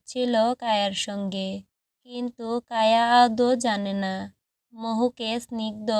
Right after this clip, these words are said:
কি আবুল তাবুল বুঝিয়েছে।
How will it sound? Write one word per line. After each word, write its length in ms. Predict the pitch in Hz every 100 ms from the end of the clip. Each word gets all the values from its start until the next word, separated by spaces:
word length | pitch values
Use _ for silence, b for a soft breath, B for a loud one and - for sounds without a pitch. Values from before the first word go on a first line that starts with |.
| 226 240
কি 200 | 254 247
আবুল 420 | 226 202 196 220
তাবুল 500 | 208 233 220 247 262
বুঝিয়েছে। 960 | 233 220 185 208 196 190 - 190 190